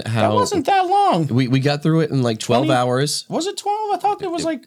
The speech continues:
Speaker 2: twenty-two or something like that.
Speaker 1: It, it was, it was probably closer to fourteen hours, I'll be honest.
Speaker 2: Really?
Speaker 1: But it, it didn't take that long at all.
Speaker 2: C-, well, yeah, no,
Speaker 1: We,
Speaker 2: actually,
Speaker 1: we
Speaker 2: I
Speaker 1: beat
Speaker 2: think
Speaker 1: it
Speaker 2: you're
Speaker 1: in
Speaker 2: right,
Speaker 1: two
Speaker 2: 'cause you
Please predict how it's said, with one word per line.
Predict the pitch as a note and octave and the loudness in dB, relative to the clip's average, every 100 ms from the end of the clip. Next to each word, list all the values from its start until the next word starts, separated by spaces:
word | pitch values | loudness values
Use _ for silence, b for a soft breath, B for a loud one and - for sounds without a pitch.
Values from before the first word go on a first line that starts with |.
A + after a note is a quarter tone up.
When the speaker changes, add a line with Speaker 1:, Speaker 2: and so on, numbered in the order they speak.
| _ | _
Speaker 2:
twenty-two | - D#4 D4 C4 - C4+ | -10 -6 -4 -6 -6 -6
or | F3 | -6
something | D3 C3 C3 A2+ | -6 -8 -8 -10
like | A2 | -10
that. | A#2 G#2+ G2 | -8 -8 -6
Speaker 1:
It, | F#2 - | -10 -4
it | B2+ | -2
was, | B2 A#2 - | 0 -2 -2
it | B2 | 0
was | B2 | 0
probably | - - A#2 G#2 G#2 F2+ F#2+ | -2 -8 -4 -2 -4 -4 -4
closer | G2 F#2 F2 | -2 -6 -6
to | E2+ | -10
fourteen | - D#2+ - D#2 D#2 | -10 -10 -8 -10 -8
hours, | D#2 D#2 D#2+ - | -8 -10 -10 -12
I'll | |
be | - D2 | -10 -8
honest. | D2+ - | -6 -2
Speaker 2:
Really? | G4+ C5+ C#5 A2 | 0 2 2 0
Speaker 1:
But | A#2 | 0
it, | A2+ | 0
it | A#2 | 0
didn't | C3 A#2+ | 0 0
take | A2 F#2+ | -2 -2
that | F#2 - | -4 -4
long | E2+ D#2 | -8 -8
at | - | -14
all. | - - | -16 -10
Speaker 2:
C-, | B3+ | -6
well, | A3 C4 | 2 2
yeah, | A#3+ A#3+ | 4 4
no, | A3 | 4
Speaker 1:
We, | G#3+ | 0
Speaker 2:
actually, | G#3 G#3 G#3+ F#3+ | 0 0 0 2
Speaker 1:
we | |
Speaker 2:
I | |
Speaker 1:
beat | C3 | 2
Speaker 2:
think | C3 | 2
Speaker 1:
it | |
Speaker 2:
you're | - | 2
Speaker 1:
in | - | 2
Speaker 2:
right, | E3+ | 2
Speaker 1:
two | |
Speaker 2:
'cause | |
you | C3 | 2